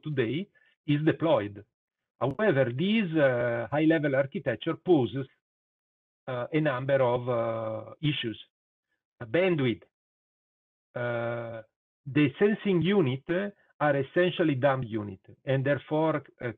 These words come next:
can be intruded, and have been intruded very easily. Energy. By concentrating the intelligence on the cloud, the complexity, uh, to be handled is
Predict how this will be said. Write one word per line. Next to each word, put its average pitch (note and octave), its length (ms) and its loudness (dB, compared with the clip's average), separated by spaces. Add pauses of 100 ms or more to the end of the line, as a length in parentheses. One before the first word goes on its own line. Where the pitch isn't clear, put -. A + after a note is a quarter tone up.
can C3+ 140 -2 (120)
be C3+ 140 0
intruded, B2 600 -2 (400)
and A2+ 140 -6
have F3+ 220 4
been D#3+ 200 2
intruded A#2+ 460 -2 (140)
very G#2+ 220 -4
easily. G2+ 280 -18 (720)
Energy. A#2+ 420 -4 (340)
By E3 140 2
concentrating G3 840 0 (100)
the C#3 200 2 (320)
intelligence B2+ 640 0
on D#3+ 140 0
the C#3+ 200 0
cloud, C#3 380 2 (560)
the E3 80 6 (140)
complexity, D3 840 0 (760)
uh, A#2 720 -4
to E3 60 0
be D3 220 2
handled D#3+ 580 2 (100)
is D3+ 320 2